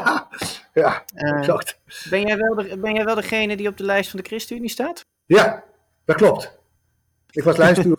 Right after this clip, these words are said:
Speaker 1: <laughs> bij de ChristenUnie. Dat ben ik inderdaad wel. <laughs>
Speaker 2: Eh,
Speaker 1: Dat klopt.
Speaker 2: je stond op plek negenenveertig, als ik
Speaker 1: Ik
Speaker 2: het
Speaker 1: was
Speaker 2: goed heb
Speaker 1: lijstduwer,
Speaker 2: begrepen.
Speaker 1: ja.
Speaker 2: Net niet
Speaker 1: Hm.
Speaker 2: gehaald.
Speaker 1: <laughs>
Speaker 2: Ik moet heel eerlijk zeggen, dat wist ik niet.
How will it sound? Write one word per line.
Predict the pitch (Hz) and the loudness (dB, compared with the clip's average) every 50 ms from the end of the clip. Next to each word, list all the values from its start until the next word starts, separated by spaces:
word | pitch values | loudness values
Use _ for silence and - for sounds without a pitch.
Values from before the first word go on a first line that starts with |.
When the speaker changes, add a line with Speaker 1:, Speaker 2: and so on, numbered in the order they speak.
| - | 2
Speaker 1:
<laughs> | 160 | 2
bij | 156 | 2
de | 143 - | 2 2
ChristenUnie. | 180 175 - - 151 139 123 117 113 113 - - - - | 0 -2 0 0 -2 0 0 0 -2 -4 -6 -16 -14 -4
Dat | - 170 156 170 | -2 -2 2 2
ben | 175 151 | 2 0
ik | 165 147 | 0 -2
inderdaad | 147 - - 180 175 165 143 | -4 -6 -4 -2 -2 0 2
wel. | 170 175 151 131 127 - - - - - _ _ | 4 4 4 4 2 -2 -6 -14 -16 -16 _ _
<laughs> | - 175 165 170 - - 180 240 294 - - 269 - _ _ - _ _ _ _ - - - - - - | 0 0 0 0 0 0 0 0 0 -2 -4 -6 -8 _ _ -20 _ _ _ _ -20 -18 -18 -18 -14 -4
Speaker 2:
Eh, | - 180 185 180 180 180 | 0 2 4 4 4 4
Speaker 1:
Dat | 180 180 | 4 4
klopt. | 180 180 180 | 2 0 -2
Speaker 2:
je | 185 175 | -4 -8
stond | - 233 226 214 | -8 -10 -8 -8
op | 226 - - | -10 -8 -4
plek | 214 220 214 185 | -2 -2 -2 0
negenenveertig, | 185 196 214 226 226 226 208 202 - - 208 196 175 147 - 120 110 | 0 0 0 0 0 -2 -2 -4 -4 -2 0 0 0 0 0 -4 -10
als | 123 117 | -10 -10
ik | - - | -8 -6
Speaker 1:
Ik | 139 | -2
Speaker 2:
het | - - | -2 2
Speaker 1:
was | |
Speaker 2:
goed | 143 170 165 | 4 4 2
heb | - - | 4 4
Speaker 1:
lijstduwer, | 147 135 127 123 113 | 4 4 6 4 4
Speaker 2:
begrepen. | 110 110 110 110 - _ _ _ _ _ _ _ _ _ _ _ _ _ _ _ _ _ _ _ _ _ _ _ _ _ _ - | 2 2 0 0 -4 _ _ _ _ _ _ _ _ _ _ _ _ _ _ _ _ _ _ _ _ _ _ _ _ _ _ -14
Speaker 1:
ja. | 156 | -8
Speaker 2:
Net | 175 233 247 - | -6 -4 -2 0
niet | 123 127 123 | 0 -2 -2
Speaker 1:
Hm. | 123 | -2
Speaker 2:
gehaald. | - 180 147 131 117 110 113 - _ _ _ _ _ _ _ - - _ _ _ _ _ _ _ _ | -2 0 0 0 0 -2 -4 -8 _ _ _ _ _ _ _ -20 -20 _ _ _ _ _ _ _ _
Speaker 1:
<laughs> | - 185 - - - - - - - - - - _ _ _ _ _ _ | -2 -2 0 0 -2 -4 -4 -2 -6 -6 -6 -8 _ _ _ _ _ _
Speaker 2:
Ik | - 170 160 - | -8 -8 -6 -6
moet | 156 147 139 | -6 -4 0
heel | 151 165 170 165 | 0 0 0 0
eerlijk | 151 147 139 139 | -2 -4 -4 -4
zeggen, | - 147 135 - - 117 | -6 -6 -6 -6 -6 -12
dat | 120 107 | -12 -8
wist | 113 135 147 - - | -6 -6 -6 -6 -8
ik | 120 | -10
niet. | 101 101 117 - _ | -12 -12 -14 -16 _